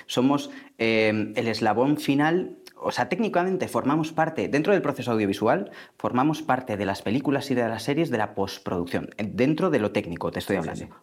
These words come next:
Speaker 1: ¿vale? A nivel de postproducción de sonido. Pero realmente nosotros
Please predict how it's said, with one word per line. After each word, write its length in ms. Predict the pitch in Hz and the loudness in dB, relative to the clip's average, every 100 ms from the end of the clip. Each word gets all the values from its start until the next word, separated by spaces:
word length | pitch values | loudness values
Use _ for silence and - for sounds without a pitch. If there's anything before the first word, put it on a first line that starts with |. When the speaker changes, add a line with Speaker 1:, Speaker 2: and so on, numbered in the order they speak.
| - | -6
Speaker 1:
¿vale? 400 | 87 90 185 - - - - | -2 -2 -4 -6 -20 -20 -8
A 200 | 98 92 | -6 -4
nivel 280 | 90 92 98 | -4 -2 2
de 280 | 117 104 101 | 4 2 0
postproducción 460 | - 95 95 147 | -4 -4 2 2
de 100 | 104 | 2
sonido. 540 | 90 87 87 85 - - - | -2 -4 -2 -2 -6 -8 0
Pero 220 | 127 110 | 0 0
realmente 480 | 95 110 127 135 180 | 0 0 2 2 0
nosotros 500 | 135 - 160 160 | 0 -2 -2 -4